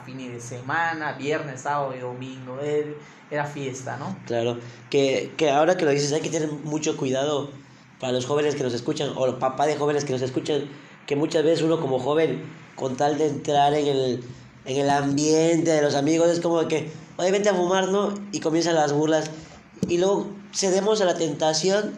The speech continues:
Speaker 2: por, por el hecho de que no nos vayan a burlar, que a todos nos ha pasado, obviamente, es normal, pero si, por ejemplo, yo que soy miembro prácticamente toda la vida, ya tomé la decisión de que, bueno, cuando yo vaya a tal lugar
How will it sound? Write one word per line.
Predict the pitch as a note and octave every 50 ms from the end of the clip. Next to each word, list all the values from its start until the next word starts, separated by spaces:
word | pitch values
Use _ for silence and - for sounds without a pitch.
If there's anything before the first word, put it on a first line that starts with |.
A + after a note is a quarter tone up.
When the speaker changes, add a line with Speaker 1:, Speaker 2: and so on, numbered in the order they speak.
| -
Speaker 2:
por, | - D#3+ E3 D#3+ D#3 D3 - - - - - - - - - - - -
por | - D#3+
el | D#3 D#3+
hecho | D#3+ F3+
de | F#3 F3
que | - -
no | D3 D#3+
nos | E3 D#3+ D3
vayan | C#3+ D#3 D#3+ D3+
a | D3+ C#3+
burlar, | C3+ C3 C3 C3 B2+ C3+ C3+ C#3 B2 C3+ - - - - - - -
que | - F3+
a | F3+ F3+
todos | G#3+ A3+ G#3
nos | G3+ F#3
ha | G3 F#3+ F#3+
pasado, | F#3 F3 F3+ F3+ F#3 F3+ F3
obviamente, | F3 F3+ E3+ D#3 E3+ F3 E3 E3 D3+ - - E3
es | E3 D#3
normal, | E3 D#3+ D#3 D3 D3+ D#3+ E3+ E3 E3+ - - - - - - -
pero | - D3 C#3+
si, | C#3+ C3+ D3
por | C3+ B2+ - - - D#3 C#3+
ejemplo, | C#3+ D#3+ E3 D3 D#3 D3+ - - - - - - - - - C3
yo | D#3+ D#3+ D#3
que | D#3+ D#3
soy | D3+ E3
miembro | D3+ D#3 D#3 D#3 D3+ D3+ C#3+ C3 - - -
prácticamente | D3 D3 D3 D3+ C#3 C#3 D3 C#3+
toda | - D3 C#3+ C#3+
la | C#3+ C#3
vida, | C3+ D3 C#3+ C#3 C#3 C#3 - - - - - - - - - -
ya | C3+ D3+ D3 C3+ D3
tomé | D#3 D3+ D3+ D#3
la | D#3+
decisión | E3 D#3+ D3 C#3+ D3 E3 D#3+
de | D#3 D#3+ D3
que, | C#3 C#3
bueno, | D3 D3 D3 C#3+ C#3+ -
cuando | - C3+ B2+ C#3+
yo | D3 D#3
vaya | D#3+ F3 F3 E3+
a | E3
tal | E3 D#3+ E3
lugar | E3 D3+ C#3 D#3 D3+ D3